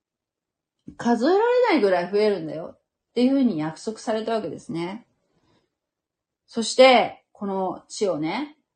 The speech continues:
縦横に歩き回りなさい。「あなたが歩いたところ全部、あなたにあげるよ」っていうふうに神様は約束されたんですね。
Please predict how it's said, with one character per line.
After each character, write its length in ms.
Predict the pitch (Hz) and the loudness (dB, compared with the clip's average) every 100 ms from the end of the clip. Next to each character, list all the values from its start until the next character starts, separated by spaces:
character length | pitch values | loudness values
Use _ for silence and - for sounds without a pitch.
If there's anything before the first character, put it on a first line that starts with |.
| _ _ | _ _
縦 220 | - 247 302 | -12 0 4
横 260 | 254 202 | 4 4
に 340 | 185 160 131 _ _ _ _ _ - | -4 -8 -10 _ _ _ _ _ -6
歩 240 | 196 240 | -2 -2
き 120 | 254 302 | 2 4
回 200 | 330 330 | 4 2
り 60 | |
な 100 | 349 | 0
さ 240 | 359 415 320 | -2 -2 -2
い。 100 | - _ _ _ _ _ _ _ _ _ | -6 _ _ _ _ _ _ _ _ _
「あ 140 | - 202 | -6 -2
な 100 | 220 | 2
た 140 | 220 | 2
が 80 | 190 | 2
歩 140 | 196 | 2
い 60 | 233 | 0
た 100 | 220 | -2
と 100 | 208 | -4
こ 80 | 202 | -4
ろ 80 | |
全 220 | 196 240 330 932 480 320 | -4 -4 -4 -6 0 4
部、 120 | 233 190 160 - _ _ _ | 6 6 2 -4 _ _ _
あ 100 | - | -10
な 100 | 165 | -8
た 100 | 165 | -6
に 100 | 160 | -6
あ 80 | 160 | -4
げ 120 | 175 220 | -2 -2
る 100 | 214 | 0
よ」 360 | 214 277 - | 0 -2 -6
っ 0 | _ _ _ _ _ _ _ _ _ _ _ _ | _ _ _ _ _ _ _ _ _ _ _ _
て 80 | 247 | 0
い 20 | |
う 40 | 269 | 2
ふ 20 | |
う 40 | |
に 40 | 226 | 2
神 240 | 214 180 | -2 -8
様 240 | 175 156 170 | -6 -6 -2
は 400 | 247 269 - _ _ _ _ - | 0 0 -4 _ _ _ _ -20
約 200 | 180 - | -20 -10
束 160 | 196 196 | -10 -6
さ 160 | 196 | -4
れ 80 | 190 | -4
た 140 | 185 | -2
ん 80 | 156 | -6
で 60 | 147 | -6
す 120 | - | -8
ね。 420 | 185 214 294 - | -4 -4 -4 -8